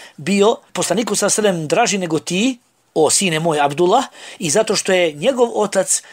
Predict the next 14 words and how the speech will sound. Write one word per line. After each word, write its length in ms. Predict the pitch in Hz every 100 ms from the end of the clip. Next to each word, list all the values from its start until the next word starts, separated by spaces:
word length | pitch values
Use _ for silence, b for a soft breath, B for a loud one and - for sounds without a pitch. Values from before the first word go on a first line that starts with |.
| -
bio 200 | 151 135
draži 300 | 165 202 214
poslaniku, 480 | 202 - 196 202
sallallahu 280 | 175 190 175
alejhi 140 | 180 151
ve 40 |
sellem, 200 | 240 220
nego 300 | 165 151 170
tvoj 280 | - 214 196
otac, 260 | 226 220 190
to 120 | 196
jest 220 | 190 -
ja, 240 | 165 202 160
Omer.” 300 | 170 127